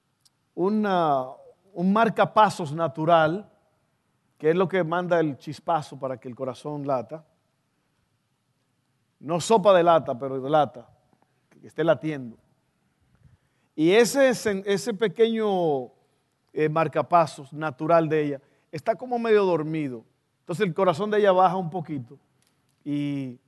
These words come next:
pero le enseñamos a, a los doctores los videos y la,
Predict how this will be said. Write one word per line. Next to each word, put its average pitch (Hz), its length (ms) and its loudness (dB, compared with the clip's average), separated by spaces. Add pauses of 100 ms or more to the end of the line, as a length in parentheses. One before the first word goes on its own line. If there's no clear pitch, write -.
(800)
pero 156 220 2
le 165 100 0
enseñamos 175 640 -4
a, 160 260 4
a 151 180 -4
los 147 200 -4
doctores 175 760 -4 (720)
los 123 180 -12
videos 175 640 -2
y 170 120 -12
la, 123 200 -6